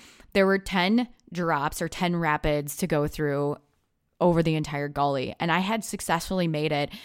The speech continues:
through the first eight rapids that were category three, category four, and category five, all different types of rapids. Category five, by the way,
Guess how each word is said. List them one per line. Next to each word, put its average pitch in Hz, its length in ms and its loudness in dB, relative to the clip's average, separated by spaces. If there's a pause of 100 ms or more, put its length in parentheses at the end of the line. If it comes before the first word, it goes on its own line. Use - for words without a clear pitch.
(220)
through 208 360 8
the 185 120 2
first 165 480 -2
eight 175 220 0
rapids 147 840 0
that 156 220 0
were 156 220 -2
category 160 520 0
three, 269 560 0
category 156 400 -2
four, 214 320 4
and 165 120 -2
category 147 420 -2
five, 190 480 4 (120)
all 175 140 4
different 165 220 -2
types 160 180 -6
of 147 60 0
rapids. 143 380 -2
Category 147 420 -6
five, 139 320 -6
by 156 120 0
the 165 100 0
way, 226 280 6